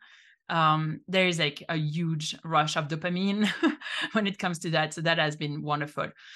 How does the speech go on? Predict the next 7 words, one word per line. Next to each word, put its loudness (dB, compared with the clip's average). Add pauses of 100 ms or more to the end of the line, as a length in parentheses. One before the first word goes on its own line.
(200)
Uh, 6
that 2
is 0
wonderful -2
and 0
it's -8
ongoing. 0